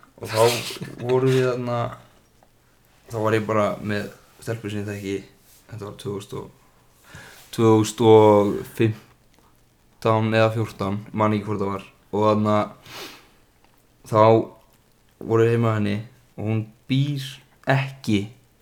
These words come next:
í þéttbýli, hún býr á sveitabæ. Og ég greinilega mátti ekki vera þarna eða eitthvað, því að pabbi hennar kemur heim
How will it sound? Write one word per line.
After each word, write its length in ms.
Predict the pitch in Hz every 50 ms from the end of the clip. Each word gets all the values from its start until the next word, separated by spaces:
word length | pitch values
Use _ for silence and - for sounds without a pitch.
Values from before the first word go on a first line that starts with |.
| _ _ -
í 100 | 113 110 107 107 - - 110
þéttbýli, 460 | 120 113 113 - 107 98 87 - - - -
hún 160 | 107 104 101
býr 260 | 113 120 120 117 - - - - _ _ _ _ _ _ _ _ _ _ _ - _
á 40 | 113 107
sveitabæ. 360 | 120 120 110 95 - 113 135 - - _ _ _ _ _ - _ - - - _ _ _ _ _ _ _ _ _ -
Og 340 | 95 101 104 104 - - - _ _ _ _ _ _ _ _ _ _ _ _ _ _ _ -
ég 260 | 69 107 113 117 120
greinilega 380 | 131 120 120 117 113 113 117 123
mátti 240 | 135 - 135 - 120
ekki 140 | 127 127 143
vera 240 | 160 151 120 104 104
þarna 240 | 104 104 104 101
eða 60 | 101 110
eitthvað, 320 | 107 95 95 - 113 120 - _ _ -
því 140 | - 110 107
að 120 | 107 107 107 - - -
pabbi 220 | 135 143 139 - 139
hennar 140 | 127 120 120
kemur 200 | 127 120 113 110
heim 220 | 104 104 104 104